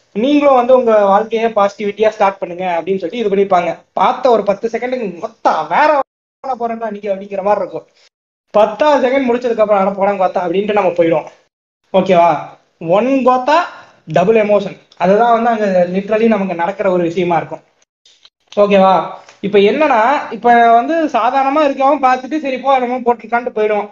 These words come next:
ஓகேவா? இப்ப நீங்க இமேஜின் பண்ணுங்க, "ஐயா, என் லைஃப்ல எல்லாமே நாசமா தான் போகுது, ஏதாவது யாராவது ஒருத்தர் நமக்கு பாசிட்டிவிட்டி கொடுத்துட மாட்டாங்களா?" நீங்க யாரையாவது ஒருத்தர் தேடிக்கிட்டு இருப்பீங்க. ஓகேவா? மாதரா, நீங்க அந்த மாதிரி ஒரு, ஆ,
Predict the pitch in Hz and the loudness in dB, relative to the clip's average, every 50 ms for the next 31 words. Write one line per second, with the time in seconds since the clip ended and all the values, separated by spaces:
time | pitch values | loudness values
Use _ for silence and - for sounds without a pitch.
0 | _ _ 208 208 196 202 190 185 185 175 - - - _ _ _ _ _ - 220 | _ _ -8 -6 -4 -2 0 2 0 0 -2 -6 -14 _ _ _ _ _ -8 -2
1 | 190 233 233 240 240 233 226 233 269 277 277 277 269 247 233 220 208 202 196 202 | 0 0 0 2 2 2 2 4 2 2 0 0 0 0 0 0 0 0 0 2
2 | 220 214 185 160 170 202 214 208 196 185 180 175 170 170 165 165 175 214 226 247 | 2 2 0 2 2 2 2 2 2 0 -2 -6 -6 -4 -4 -4 -4 -4 -4 -2
3 | 247 226 196 180 196 196 196 202 226 226 202 190 196 196 208 202 196 190 190 208 | -2 -2 0 2 2 2 2 0 0 0 0 0 0 -2 -2 -2 0 0 0 0
4 | 196 196 185 196 202 196 175 151 139 143 - - _ _ _ _ - 175 175 180 | -2 -4 -2 -2 0 0 -2 -4 -6 -10 -16 -20 _ _ _ _ 2 4 4 4
5 | 180 190 202 233 262 254 226 214 214 226 247 262 262 262 254 254 240 233 226 226 | 6 4 4 4 2 2 0 0 2 0 0 2 0 0 0 -2 -4 -6 -4 -6
6 | 220 208 202 202 196 196 220 214 - 247 240 233 233 220 226 196 - - 226 214 | -6 -6 -4 -2 0 0 0 -2 -4 -8 -8 -8 -8 -10 -10 -10 -4 -2 0 0
7 | 208 202 202 196 190 180 185 214 247 254 247 233 214 190 185 185 185 196 214 226 | 0 0 0 -2 -2 -2 -2 -2 -2 0 0 0 0 0 0 0 0 0 0 0
8 | 220 220 220 202 - - 208 214 220 226 214 208 196 180 175 - 175 170 175 165 | -2 -4 -6 -8 -4 -4 -4 -2 -2 -4 -6 -6 -8 -12 -10 -8 -8 -8 -8 -10
9 | - _ _ - 214 214 214 214 202 190 190 180 165 185 196 214 214 208 196 196 | -14 _ _ -2 -2 -2 0 -2 0 0 0 0 -2 0 0 0 0 0 -2 -4
10 | 196 196 185 185 180 190 214 226 233 220 208 190 185 190 190 185 | -4 -4 -4 -4 -2 -2 -2 -2 0 0 0 0 0 0 0 0